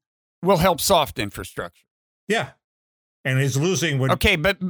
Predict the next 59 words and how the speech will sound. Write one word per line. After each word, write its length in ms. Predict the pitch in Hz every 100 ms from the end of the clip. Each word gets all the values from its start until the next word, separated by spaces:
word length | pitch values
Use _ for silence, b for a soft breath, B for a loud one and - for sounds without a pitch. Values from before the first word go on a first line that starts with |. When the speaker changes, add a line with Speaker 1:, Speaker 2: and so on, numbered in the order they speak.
| -
Speaker 1:
okay, 340 | 196 180 208
but 160 | 190 196
I 100 | -
Speaker 2:
losing 60 | -
Speaker 1:
can, 60 |
Speaker 2:
would 140 | - -
Speaker 1:
I, 60 | 202
I 40 |
Speaker 2:
severely 260 | 214 151 135
damage 520 | 139 135 117 92 -
soft 300 | 123 107 -
infrastructure. 460 | 101 101 - 101 262
Speaker 1:
That 120 | 302
makes 280 | 285 254 -
sense 300 | 240 233 -
to 80 | 190
me, 160 | 175 160
but 180 | 165
I, 160 | 165 175 170
I 120 | 180
don't, 220 | 196 - _ _ _ -
I, 300 | 170 170 185
I 20 |
don't 200 | 180 170 _ _ _ _ _ _ _ _ 175
think 180 | 180 156
I'm 120 | 139
buy-, 280 | 156 151 151
I'm 140 | 147
still 260 | - 202 180
not 220 | 160 131
buying. 380 | 175 185 151 147
I 80 | 180
don't 140 | 202
think 120 | 233 208
I 80 |
have 220 | 165 190 -
to 100 | 151
buy 240 | 170 170
the 120 | 143
stop 280 | - 165 -
the 60 | 143
madness 440 | 139 143 135 123
hypothesis 680 | 135 117 135 123 120 - 123
for 140 | -
that 280 | 127 156 139
to 80 | 113
make 180 | 92 92 -
sense 240 | 98 _ -
to 60 |
me. 60 | 95 -
But 120 | 135
Speaker 2:
Um, 200 | 143 131
Speaker 1:
anyway, 200 | 131 104 _ _ _ _ 170
um, 180 | 160 156
Speaker 2:
well, 220 | 170 _ _ _ _ _ _ _ _ _ _
it's 160 | 165 143
the 140 | 190
only 200 | 220 233
way, 300 | 214 208 190